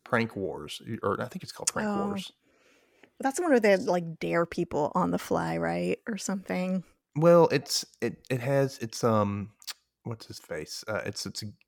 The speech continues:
Speaker 1: um, Gab-, what's her name? Gabrielle Sidibe, and, uh, dude, he ha-, used to have a talk show, and he would always, he has, like, a fro,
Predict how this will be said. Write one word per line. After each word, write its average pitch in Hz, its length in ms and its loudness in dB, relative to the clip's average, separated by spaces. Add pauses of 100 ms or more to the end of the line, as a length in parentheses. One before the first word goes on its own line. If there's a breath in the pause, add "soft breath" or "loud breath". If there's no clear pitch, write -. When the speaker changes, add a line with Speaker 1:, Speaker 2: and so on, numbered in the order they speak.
(360)
Speaker 1:
um, 95 400 -4 (580)
Gab-, 113 300 2 (540 soft breath)
what's - 160 -20
her - 80 -16
name? 104 40 -8
Gabrielle 117 360 4
Sidibe, 135 680 0 (880)
and, 104 640 2
uh, 87 420 0 (1700)
dude, 135 680 4
he 120 160 -6
ha-, 120 80 0
used 110 200 -4
to 139 60 0
have 113 80 0
a 113 40 0
talk 120 300 -4
show, 110 520 4
and 107 80 2
he 101 60 2
would 104 60 2
always, 104 360 0
he 117 80 -4
has, 104 160 -4
like, 101 140 -4
a - 60 -8
fro, 107 840 0